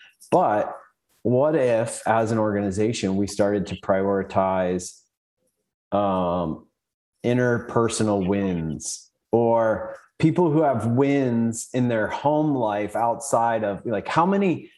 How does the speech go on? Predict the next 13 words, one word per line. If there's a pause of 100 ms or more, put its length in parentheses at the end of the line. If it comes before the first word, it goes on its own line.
(160)
how
many
employee
wins (300)
that
have
nothing
to
do
with
work
did
we,